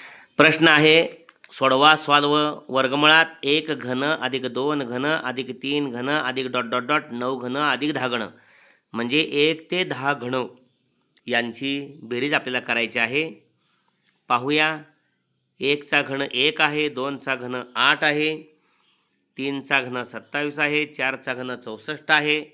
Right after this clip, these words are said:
पाचचा घन एकशे पंचवीस आहे, सहाचा घन दोनशे सोळा आहे, सातचा घन तीनशे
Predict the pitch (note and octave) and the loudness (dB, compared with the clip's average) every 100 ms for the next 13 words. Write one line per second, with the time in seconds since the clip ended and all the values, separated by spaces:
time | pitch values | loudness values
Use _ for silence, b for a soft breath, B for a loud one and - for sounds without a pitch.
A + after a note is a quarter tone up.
0 | _ _ _ _ _ _ _ - C3 C#3 | _ _ _ _ _ _ _ -2 0 0
1 | - C#3 C3+ A#2 B2+ B2+ B2+ A#2+ A#2 C#3 | -2 -4 -4 -6 -8 -8 -8 -14 -12 -12
2 | C3 B2 A2 D#3 D3 D#3 D3 D3+ D#3 b | -10 -10 -10 -10 0 0 2 -2 -4 b
3 | b b b - C3 D3 D#3 D3+ B2+ B2 | b b b -6 0 0 0 -4 -4 -6
4 | B2+ B2 B2 - _ - A#2 A#2+ A2+ C#3 | -6 -8 -10 -16 _ -16 -12 -12 -12 -14
5 | - A#2+ D3 D3+ D3+ D3+ D3+ b b b | -8 -2 2 2 0 -4 -6 b b b
6 | b b - C3 D3 D#3+ - C3+ B2 A#2+ | b b -2 2 2 -2 -6 -6 -6 -8
7 | A#2+ A#2+ A#2+ A#2+ A#2+ A#2 - A#2+ | -8 -10 -12 -14 -14 -12 -10 -10